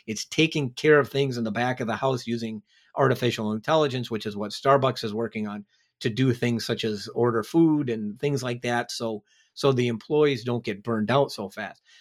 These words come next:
The more the industry can get to that point, the better. And I think this is better long-term for the industry,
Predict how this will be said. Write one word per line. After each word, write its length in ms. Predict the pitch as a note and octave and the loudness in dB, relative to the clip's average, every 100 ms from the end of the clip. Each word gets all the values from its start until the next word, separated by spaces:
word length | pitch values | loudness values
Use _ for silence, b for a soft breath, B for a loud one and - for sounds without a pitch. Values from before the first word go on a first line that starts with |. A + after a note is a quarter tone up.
| b | b
The 80 | C3+ | -2
more 340 | C3+ D#3 G#3+ | 2 6 6
the 180 | E3+ E3 | 6 4
industry 360 | E3 D3+ D3 A#2+ | 2 0 0 0
can 120 | A2+ | 2
get 200 | C3+ D3+ | 4 4
to 100 | A#2+ | 0
that 240 | A2 G#2 | -4 -4
point, 340 | - D#3+ B2 G#2 | -2 0 0 -2
the 60 | |
better. 360 | G2+ C3 C#3 A2+ | 0 4 4 2
And 200 | A#2+ A#2+ | -2 -6
I 60 | B2+ | -4
think 300 | - F3+ F3 | 0 0 2
this 160 | C#3 | 0
is 120 | B2 | -2
better 540 | G#2 G2 - C#3 D#3 B2+ | -8 -8 0 4 4 4
long-term 640 | A2+ A#2 A#2 A2 B2 A#2+ | 0 0 -2 -4 -8 -10
for 100 | - | -8
the 160 | G2+ G2+ | -6 -6
industry, 600 | G#2 G#2 - G2 F2+ | -6 -8 -12 -14 -14